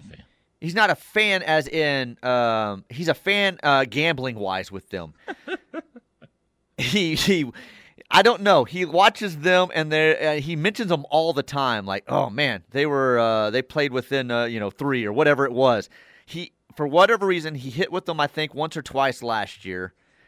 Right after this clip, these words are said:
Speaker 2: and feels that they are trustworthy in the gambling world. So he looks at them every week and sees where they're at, who they're playing, and what the spread is. And this was the week that he said, "You know what?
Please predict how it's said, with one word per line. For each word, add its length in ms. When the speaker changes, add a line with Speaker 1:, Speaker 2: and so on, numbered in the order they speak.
Speaker 2:
and 180
feels 340
that 200
they 220
are 420
trustworthy 880
in 80
the 80
gambling 480
world. 400
So 480
he 220
looks 260
at 120
them 220
every 340
week 440
and 100
sees 360
where 260
they're 200
at, 180
who 160
they're 100
playing, 340
and 80
what 140
the 60
spread 340
is. 260
And 380
this 160
was 100
the 100
week 240
that 120
he 60
said, 360
"You 100
know 140
what? 240